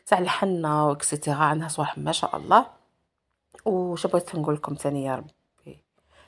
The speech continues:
ايه، آه، بون، سقسيتها قالت لي البنات تخيط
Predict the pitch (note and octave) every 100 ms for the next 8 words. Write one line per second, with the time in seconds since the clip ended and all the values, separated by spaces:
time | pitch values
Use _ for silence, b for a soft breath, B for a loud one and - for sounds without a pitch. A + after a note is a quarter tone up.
0 | b D3+ C#3 - B B B - D3+ D3+
1 | D3 E3 - - - - D3+ D3 E3 E3
2 | D3+ - F#3 F3 D3 E3 G3+ - - -
3 | C#3 D3+ -